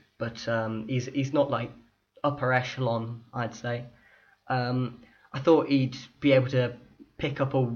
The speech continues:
a win that's been relatively elusive for him here, but no. Um, Martin Kirby picked up the win here. Um,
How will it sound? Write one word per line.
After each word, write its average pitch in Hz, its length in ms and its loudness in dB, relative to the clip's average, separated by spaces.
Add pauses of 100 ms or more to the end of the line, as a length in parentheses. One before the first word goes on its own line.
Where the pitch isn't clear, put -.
(140)
a 131 100 2
win 127 380 2
that's 131 200 -4
been 127 240 -2
relatively 131 560 0
elusive 131 440 -2
for 127 240 2
him 123 100 0
here, 127 260 2
but 143 260 -2
no. 143 440 0
Um, 123 480 -4 (540)
Martin 143 320 4
Kirby 139 320 4
picked 151 240 -4
up 135 100 -6
the 139 60 -4
win 151 220 2
here. 120 400 0
Um, 123 480 -4